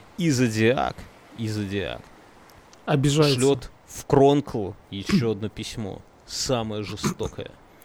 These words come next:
Speaker 1: Щас я его прочту,
Speaker 2: К
Speaker 1: чтоб
Speaker 2: этому
Speaker 1: вы
Speaker 2: времени
Speaker 1: все
Speaker 2: уже премию "Сотрудник года", потому что тут, видишь,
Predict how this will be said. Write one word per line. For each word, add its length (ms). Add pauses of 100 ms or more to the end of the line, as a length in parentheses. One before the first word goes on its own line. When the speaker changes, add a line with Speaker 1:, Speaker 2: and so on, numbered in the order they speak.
(100)
Speaker 1:
Щас 240
я 40
его 80
прочту, 440
Speaker 2:
К 40
Speaker 1:
чтоб 100
Speaker 2:
этому 200
Speaker 1:
вы 60
Speaker 2:
времени 260
Speaker 1:
все 100
Speaker 2:
уже 140
премию 360
"Сотрудник 600
года", 360
потому 400
что 160
тут, 200
видишь, 320